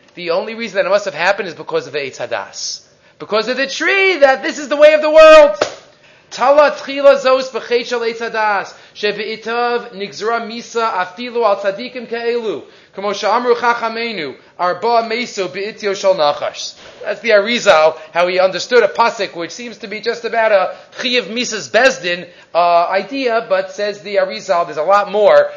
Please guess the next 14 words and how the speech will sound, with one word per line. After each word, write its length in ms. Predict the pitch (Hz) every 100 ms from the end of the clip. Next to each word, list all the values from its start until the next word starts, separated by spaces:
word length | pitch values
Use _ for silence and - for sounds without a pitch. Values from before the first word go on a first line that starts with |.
| -
that 120 | 165
the 60 | 175
Ramak 480 | 160 160 190 202 -
tells 280 | 208 220
us, 340 | 262 294 285 -
that 220 | - 170
the 80 | 175
Ramak 300 | 165 226 226
teaches 380 | 277 285 302 165
us. 320 | - - - -
In 100 | 160
his 140 | 208 247
perfect 400 | 247 254 254 214
world, 640 | 240 247 269 294 - -